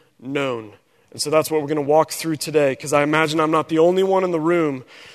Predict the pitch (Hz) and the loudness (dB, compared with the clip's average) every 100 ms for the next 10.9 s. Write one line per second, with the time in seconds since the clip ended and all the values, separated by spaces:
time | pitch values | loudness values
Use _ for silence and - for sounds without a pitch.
0 | - - 156 156 175 185 180 156 156 160 | -18 -6 -2 2 4 4 2 2 -2 -2
1 | 151 175 165 156 143 139 151 139 135 135 | 2 4 4 2 -2 -4 -4 -4 -6 2
2 | 160 165 165 - - 160 147 135 160 156 | 6 6 4 0 -4 -4 -2 0 0 0
3 | 156 135 135 139 - - 151 139 - - | -4 -4 -2 -2 -4 -2 0 0 -4 -8
4 | - - _ - _ _ _ _ _ _ | -14 -20 _ -20 _ _ _ _ _ _
5 | _ _ _ - - _ _ - 185 - | _ _ _ -20 -20 _ _ 4 4 4
6 | 170 190 214 165 190 214 220 214 196 190 | -2 -4 -4 2 6 6 6 2 -4 -2
7 | 147 180 185 156 - - - - - - | 0 4 4 4 -6 -20 -20 -20 -16 0
8 | 196 196 185 185 196 175 147 135 185 180 | 2 4 4 4 2 -2 -2 2 4 4
9 | 180 180 156 - 190 185 185 180 175 165 | 4 4 2 0 0 4 4 4 2 -2
10 | - 165 160 156 131 180 - 180 147 | 2 2 2 -2 -6 -4 2 2 0